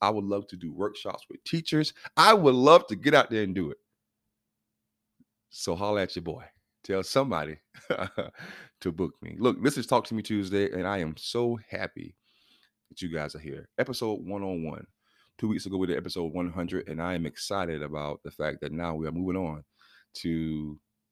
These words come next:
one oh one. Now we gotta reach two hundred. <laughs> I wanna give you guys a quick update on people pleasing. You guys know before the one hundred episode,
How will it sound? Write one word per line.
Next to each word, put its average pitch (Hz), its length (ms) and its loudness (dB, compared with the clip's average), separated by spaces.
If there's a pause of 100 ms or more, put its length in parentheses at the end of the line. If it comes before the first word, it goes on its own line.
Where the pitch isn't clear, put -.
(380)
one 80 220 -4
oh 82 80 0
one. 87 400 -2 (400)
Now 82 400 -2
we 78 100 -2
gotta 80 260 -2
reach 78 320 -8 (140)
two - 160 -8
hundred. - 300 -10 (680)
<laughs> 85 340 -8 (640)
I - 80 4
wanna 135 180 8
give 127 120 8
you 107 60 6
guys 98 180 6
a 82 40 -6
quick - 220 -6
update 82 480 -4
on 73 580 -6 (480)
people 95 400 -6
pleasing. - 400 -10 (840)
You 92 140 -4
guys 87 260 2
know 90 160 0
before 85 520 -2
the 78 100 -6
one 80 80 -10
hundred 92 200 -8
episode, 82 540 -6